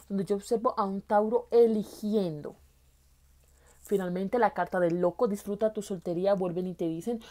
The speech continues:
no se acercan ni tampoco se prevé relaciones estables por ahora.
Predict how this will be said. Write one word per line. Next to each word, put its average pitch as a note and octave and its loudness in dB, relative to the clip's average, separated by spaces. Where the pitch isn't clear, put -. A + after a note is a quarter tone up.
no A#3+ 2
se A#3 -4
acercan A#3+ 0
ni G#3+ -2
tampoco F#3+ -4
se G#3+ -6
prevé F3+ -2
relaciones F#3+ -4
estables F#3 -4
por F#3+ -6
ahora. F3+ -2